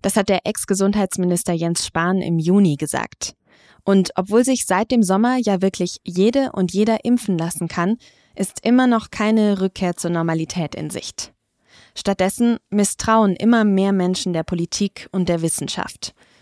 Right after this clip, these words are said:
Und das spüren viele immer öfter sogar in Gesprächen mit der eigenen Familie oder Bekannten. Das war also irgendwie ein Corona-Jahr der Gegensätze. Mit vielen Höhen und vielen Tiefen,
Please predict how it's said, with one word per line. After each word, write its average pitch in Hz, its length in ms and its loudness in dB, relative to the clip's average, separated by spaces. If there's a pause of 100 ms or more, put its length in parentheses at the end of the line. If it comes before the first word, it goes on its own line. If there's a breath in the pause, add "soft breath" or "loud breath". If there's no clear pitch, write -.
(260 soft breath)
Und 180 420 -2
das 220 380 -2
spüren 190 420 0
viele 240 500 0
immer 240 300 2
öfter 208 300 -2
sogar 190 240 -2
in 190 100 -2
Gesprächen 196 560 -2
mit 175 160 -2
der 170 220 -2
eigenen 208 420 2
Familie 196 760 2
oder 170 220 -2
Bekannten. 165 540 -4 (1080 loud breath)
Das 208 160 -2
war 214 160 2
also 226 180 0
irgendwie 240 420 2
ein 208 200 0
Corona-Jahr 190 720 2
der 175 160 0
Gegensätze. 156 720 -2 (460)
Mit 175 240 -2
vielen 240 520 2
Höhen 226 380 4
und 180 180 -4
vielen 208 340 2
Tiefen, 202 600 -2